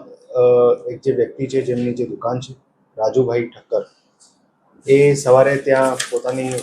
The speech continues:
દુકાન આવ્યા હતા અને જેમ એ ગાડીમાંથી બહાર ઉતરેલા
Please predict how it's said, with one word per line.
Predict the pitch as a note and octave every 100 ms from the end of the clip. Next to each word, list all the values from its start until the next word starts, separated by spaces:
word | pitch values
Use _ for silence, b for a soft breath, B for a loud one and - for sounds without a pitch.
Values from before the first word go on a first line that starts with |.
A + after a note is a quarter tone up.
| -
દુકાન | A#2 B2+ B2+ B2 - -
આવ્યા | A2 A#2 B2
હતા | G#2 - - _ - - _ -
અને | - B2+ B2+
જેમ | C3 C#3
એ | C#3
ગાડીમાંથી | B2+ A#2 C3+ C3+ C3 B2
બહાર | A#2+
ઉતરેલા | A#2+ A#2 C3 -